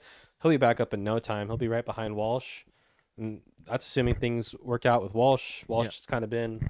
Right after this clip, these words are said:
Speaker 1: not bad, but not good.
Speaker 2: Not good,
Speaker 1: It's,
Speaker 2: not
Speaker 1: it,
Speaker 2: bad.
Speaker 1: it's not the he went to Jared type of Walsh, but hey, again, it's spring training.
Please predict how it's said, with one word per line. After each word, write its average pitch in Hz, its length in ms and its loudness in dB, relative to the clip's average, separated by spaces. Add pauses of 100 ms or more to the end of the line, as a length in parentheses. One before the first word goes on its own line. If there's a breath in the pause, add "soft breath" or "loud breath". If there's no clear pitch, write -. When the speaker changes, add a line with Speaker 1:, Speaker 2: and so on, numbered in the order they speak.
(1700)
Speaker 1:
not 139 400 6
bad, 135 460 8 (340)
but 123 100 4
not 123 300 2
good. 127 480 2
Speaker 2:
Not 151 180 6
good, 156 140 12
Speaker 1:
It's, 156 80 12
Speaker 2:
not 143 160 10
Speaker 1:
it, - 20 6
Speaker 2:
bad. 120 340 10
Speaker 1:
it's 117 140 -6
not 131 200 4
the 117 140 6
he 127 140 4
went 127 180 2
to 123 60 -4
Jared 123 400 6
type 131 200 4
of 131 80 0
Walsh, 127 400 2
but 107 260 0 (260)
hey, 110 200 -2
again, 104 220 -2
it's 98 100 -8
spring 117 200 -2
training. 117 480 0